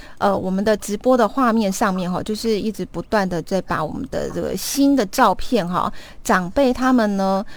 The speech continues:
一对一对来拍婚纱的照片秀在我们的网络直播上面，那我们就一起来欣赏。然后呢，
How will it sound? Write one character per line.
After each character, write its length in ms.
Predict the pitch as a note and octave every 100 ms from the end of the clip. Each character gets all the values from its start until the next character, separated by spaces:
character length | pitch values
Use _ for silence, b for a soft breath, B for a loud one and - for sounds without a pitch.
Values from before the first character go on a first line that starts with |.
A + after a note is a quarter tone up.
| B
一 100 | -
对 220 | G#3 D#4 A#3
一 100 | G3+
对 200 | B3+ G#3+
来 120 | F#3
拍 240 | - G#3+
婚 160 | G#3+ G#3
纱 200 | G#3 G#3
的 120 | F3+
照 220 | - G3
片 320 | F3+ - F#3+
秀 260 | F3 A3 F3+
在 260 | - G#3 F3+
我 80 | D#3
们 120 | D3+
的 180 | - D3+
网 240 | - -
络 100 | G3 F#3+
直 180 | - D3
播 220 | F#3 F3+
上 260 | - F3+
面， 160 | F3 F3+
那 80 | A#3+
我 40 |
们 40 | F3+
就 120 | G3+
一 100 | A#3
起 160 | - G#3
来 160 | -
欣 320 | - A#3 A3+
赏。 340 | A#3 - F#3+ F#3+
然 140 | D#3
后 220 | - B3
呢， 180 | G#3 F3